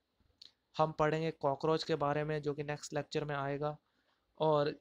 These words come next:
इससे पहले वाले लेक्चर है वो मैं उनकी लिंक डिस्क्रिप्शन में डाल दूँगा।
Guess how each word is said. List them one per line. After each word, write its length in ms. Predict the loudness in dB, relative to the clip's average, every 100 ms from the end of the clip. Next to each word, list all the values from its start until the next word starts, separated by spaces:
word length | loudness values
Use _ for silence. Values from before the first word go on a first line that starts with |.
| -10
इससे 340 | -10 -6 -4
पहले 260 | 0 2 2
वाले 240 | 2 2
लेक्चर 340 | 0 -2 0 0
है 60 |
वो 140 | 0 -2
मैं 160 | -4
उनकी 300 | -8 -10 -4
लिंक 300 | 0 0 0
डिस्क्रिप्शन 600 | -4 -2 -2 -4 -2 -4
में 140 | -2 -2
डाल 240 | -2 -2
दूँगा। 280 | -2 -2